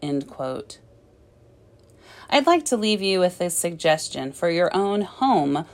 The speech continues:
watch night service prayer below. May you feel the patience of God as you think about this past year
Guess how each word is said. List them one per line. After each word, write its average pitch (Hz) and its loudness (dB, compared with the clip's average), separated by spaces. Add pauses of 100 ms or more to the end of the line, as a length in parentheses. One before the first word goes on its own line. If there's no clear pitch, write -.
(140)
watch 185 0
night 156 -6
service 156 -2
prayer 143 -4 (100)
below. 151 0 (1000)
May 254 2
you 302 2
feel 208 4
the 170 0
patience 208 -4
of 165 -10
God 143 -2 (360)
as 208 4
you 226 2
think 269 0
about 240 4
this - -2
past - -4
year 143 -4